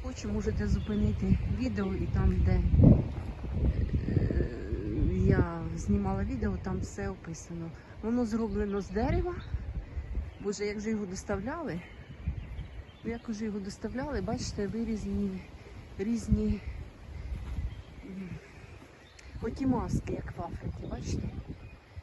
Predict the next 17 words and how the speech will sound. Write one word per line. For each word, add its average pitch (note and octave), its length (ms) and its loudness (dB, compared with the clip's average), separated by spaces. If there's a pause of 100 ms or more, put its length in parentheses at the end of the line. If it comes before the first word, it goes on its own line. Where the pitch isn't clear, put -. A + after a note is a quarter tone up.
(2250)
Ось, G#3 220 -6
ось F3+ 100 0
спереді, E3 600 -2 (640)
ось - 220 -12 (140)
такі - 200 -10
маски. A3 540 -6 (640)
І - 40 -8
це - 180 -10
все, - 320 -10
все - 220 -10
воно G#3+ 360 -4
таке F#3+ 220 -8
високе. - 680 -6 (2500)
Дивіться, G3+ 380 -4
ось G3 120 -6
яке G3+ 300 -4
ось G3 180 -6